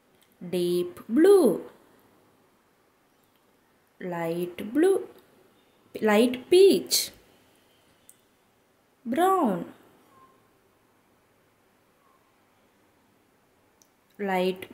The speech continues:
blue. అర్థమయ్యాయా మీ అందరికీ కలర్స్? మళ్ళీ ఒకసారి చూద్దామా? రివిజన్ చేసుకుందామా ఒకసారి మళ్ళీ? మళ్ళీ ఒకసారి కలర్స్ మొత్తం చూద్దాం,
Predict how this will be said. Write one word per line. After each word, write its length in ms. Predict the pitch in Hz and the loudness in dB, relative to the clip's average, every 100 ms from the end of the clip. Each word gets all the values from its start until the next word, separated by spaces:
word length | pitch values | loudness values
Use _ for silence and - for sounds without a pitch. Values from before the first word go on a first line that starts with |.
| 240 | 2
blue. 280 | 349 415 226 - - - _ _ _ _ _ _ _ _ _ _ _ _ _ _ _ - | 6 6 4 0 -12 -20 _ _ _ _ _ _ _ _ _ _ _ _ _ _ _ -14
అర్థమయ్యాయా 640 | 190 175 196 196 196 196 220 | -12 -10 -8 -6 -6 -4 0
మీ 80 | 262 220 | 0 0
అందరికీ 400 | 185 190 - 254 254 | -4 -8 -6 -6 -4
కలర్స్? 400 | 180 175 180 - - 403 539 - - _ _ _ _ _ - | -8 -6 -2 -2 0 -2 -2 -6 -20 _ _ _ _ _ -4
మళ్ళీ 220 | 233 220 226 | 0 2 0
ఒకసారి 340 | 220 - 220 214 214 | -2 -4 -6 -6 -6
చూద్దామా? 460 | 208 214 226 320 480 - - _ _ _ 220 | -6 -4 -2 -2 -4 -8 -20 _ _ _ 0
రివిజన్ 320 | 214 214 214 214 | 0 0 -2 -2
చేసుకుందామా 540 | 208 - 214 214 220 220 | -4 -6 -6 -2 -2 -4
ఒకసారి 460 | 214 - 214 214 226 | -4 -4 -4 -4 -2
మళ్ళీ? 260 | 220 214 320 508 - _ _ _ _ _ 214 | -2 -2 -4 -6 -14 _ _ _ _ _ -8
మళ్ళీ 220 | 190 185 185 | -4 -4 -4
ఒకసారి 480 | 180 - 180 180 294 - - - _ 240 | -6 -6 -6 -4 -4 -6 -10 -20 _ -2
కలర్స్ 300 | 208 185 - 175 | 0 0 -4 -6
మొత్తం 280 | 160 269 381 427 | -6 -4 -2 -4
చూద్దాం, 380 | 339 170 170 | -6 -6 -10